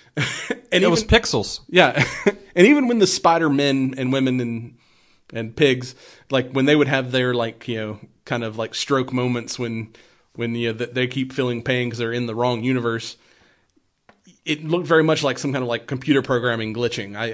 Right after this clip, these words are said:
Speaker 1: I, I thought that was kind of a cool way to, to display that, uh, <laughs> that problem.
Speaker 2: Well, I mean, how else are you gonna show, you know, the atoms combining and emerging and, you know,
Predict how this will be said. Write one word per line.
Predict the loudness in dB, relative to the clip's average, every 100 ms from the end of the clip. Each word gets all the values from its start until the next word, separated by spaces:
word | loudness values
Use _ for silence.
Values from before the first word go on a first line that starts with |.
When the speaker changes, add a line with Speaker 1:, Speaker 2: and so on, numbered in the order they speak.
| -6
Speaker 1:
I, | -8 -14 -16
I |
thought | -6 -6
that |
was | -6
kind | -8 -8
of |
a | -10
cool | -8 -8 -6
way | -4 -4
to, | -4 -8 -10 -12 -14 -18 _ _ _ _ _ _ _ _ -16
to | -8 -6 -6 -10
display | -10 -6 -6 -2 0 2
that, | 2 -2 -4 -4
uh, | -4 -4 -6 -8 -14 _
<laughs> | -12 -8 0
that | 0 0
problem. | -2 -2 -2 -6
Speaker 2:
Well, | -4
I |
mean, | -4 -4
how | 0 2
else | 2 0
are | -4
you | -2
gonna | -4
show, | -4 -4 -4
you | -4
know, | -6 -6
the | -8 -8
atoms | -6 -6 -8
combining | -10 -10 -8 -8 -8 -10
and | -10
emerging | -10 -8 -8 -8 -8 -8
and, | -10 -12 -14 -14
you | -14 -12
know, | -12 -14